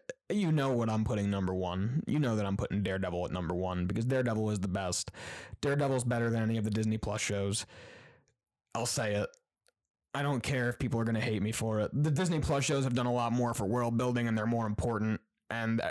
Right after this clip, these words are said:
they're all great. They're all great. Don't get me wrong. But to say, if you're gonna sit here and say that the, th-, the three seasons of Daredevil aren't great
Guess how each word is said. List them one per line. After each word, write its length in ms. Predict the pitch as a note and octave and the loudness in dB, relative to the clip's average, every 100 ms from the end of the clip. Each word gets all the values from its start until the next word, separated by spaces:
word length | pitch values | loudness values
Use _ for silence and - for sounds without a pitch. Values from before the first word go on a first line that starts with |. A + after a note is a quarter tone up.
| C3 | -2
they're 160 | C#3 | 0
all 140 | B2+ B2 | 2 2
great. 400 | A2+ A2 G2+ F#2 - | 0 0 -2 -4 -4
They're 340 | B2+ B2+ A#2+ | -2 0 0
all 180 | A2+ A2 | 0 -2
great. 360 | G#2+ G2+ - - _ _ F2 | -2 -2 -4 -12 _ _ 0
Don't 220 | A2 G#2+ | 0 0
get 80 | G#2 | 0
me 100 | G#2 | 0
wrong. 340 | G2+ E2 G2 - - - - - - - - | 0 0 -2 -4 -14 -18 -20 -20 -20 -12 -2
But 400 | A#2+ A#2+ F#2 - - - - | 0 2 0 -6 -20 -16 -4
to 140 | E3+ | -2
say, 340 | D3+ F#3 D#3+ D3+ | 0 2 2 2
if 100 | C3+ | 0
you're 80 | F3 | 2
gonna 160 | F#3+ | 2
sit 200 | D#3+ E3 | 2 2
here 180 | D3 D3+ | 2 4
and 100 | D3+ | 2
say 200 | C#3+ C3+ | 2 0
that 120 | B2 | 0
the, 60 | G2+ F#2 C3 | 0 -2 -2
th-, 40 | |
the 200 | A#2+ B2+ | 0 0
three 280 | B2+ C#3 D3 | 0 2 2
seasons 420 | - C#3 C3+ C3+ | 2 0 2 2
of 120 | A#2 | 2
Daredevil 480 | A2+ A2+ A#2+ A#2+ B2+ | 2 2 2 2 2
aren't 260 | A2+ A2+ G2 | 2 2 2
great 300 | G#2+ G#2+ | 2 0